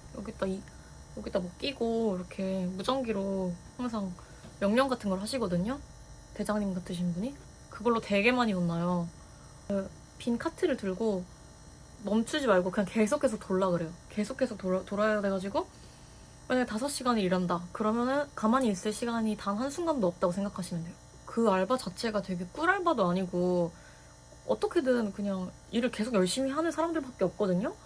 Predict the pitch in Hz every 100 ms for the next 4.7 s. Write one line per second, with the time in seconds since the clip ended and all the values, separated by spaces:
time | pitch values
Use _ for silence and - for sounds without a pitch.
0 | - - - - - 220 302 440 - -
1 | 269 180 185 202 202 208 - 277 311 339
2 | - - - - - - 208 240 - 339
3 | 320 262 247 311 311 277 233 - 185 202
4 | 185 180 180 202 214 175